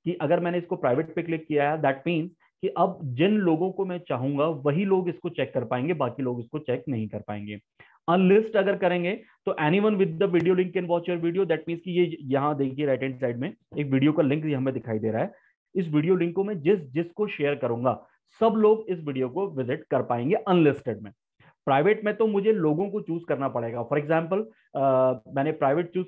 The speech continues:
किया और यहाँ पे share privately में click करके मैंने, अ, गोपाल sir का नाम यहाँ पे choose किया है, तो सिर्फ गोपाल sir ही इसको check कर पाएंगे, इसके अलावा कोई और इसको चेक नहीं कर पाएगा।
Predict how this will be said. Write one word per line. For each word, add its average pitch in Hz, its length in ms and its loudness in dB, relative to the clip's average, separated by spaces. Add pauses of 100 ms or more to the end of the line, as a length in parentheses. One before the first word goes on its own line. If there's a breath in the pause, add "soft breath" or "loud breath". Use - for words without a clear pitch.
किया 185 180 -2
और 160 200 -2
यहाँ 156 140 -2
पे 175 100 -6
share 156 260 -2
privately 151 460 -2
में 165 180 -8
click 175 240 -4
करके 143 260 -2
मैंने, 151 300 -2
अ, - 100 -10 (560)
गोपाल 147 320 0
sir 143 120 -2
का 147 120 -6
नाम 131 240 -2
यहाँ 123 120 -4
पे 131 120 -6
choose 123 280 -10
किया 120 180 0
है, 135 100 -2 (380 soft breath)
तो 180 80 4
सिर्फ 208 280 0
गोपाल 147 320 2
sir 156 140 -2
ही 165 80 -2
इसको 156 180 -8
check 139 200 -4
कर 131 120 0
पाएंगे, 135 280 -4
इसके 156 180 -2
अलावा 143 220 2
कोई 147 160 -2
और 135 200 2
इसको 131 140 -8
चेक 123 220 -8
नहीं 113 160 -8
कर 107 80 -8
पाएगा। 107 380 -12